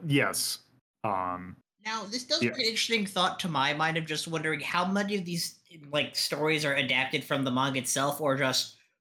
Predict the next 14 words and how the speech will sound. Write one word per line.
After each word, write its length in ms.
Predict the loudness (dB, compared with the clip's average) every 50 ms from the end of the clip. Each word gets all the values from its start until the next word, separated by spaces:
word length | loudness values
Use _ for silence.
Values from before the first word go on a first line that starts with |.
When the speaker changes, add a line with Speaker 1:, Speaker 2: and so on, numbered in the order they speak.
| _ _ -2
Speaker 2:
"Oh, 240 | 2 2 4 4 4
we 100 | 2 2
need 180 | 2 2 2
to 60 | 0 -2
pad 300 | 0 0 0 2 2 4
out 340 | 4 4 2 0 -4 -10 _
twenty-six 520 | -2 0 2 2 4 4 2 2 4 4
ep-, 260 | 2 2 2 -2 -6 -6
twenty-four 400 | -4 -2 -2 -2 -2 2 2 2
episodes, 540 | 2 2 0 0 2 2 2 2 2 2 2
uh, 360 | 2 2 4 4 2 2 0 -4 -8 -20 _ _ _
here, 340 | 2 4 4 4 4 4 2
let's 200 | 2 0 -2 0
go." 360 | 2 2 4 4 2 2 0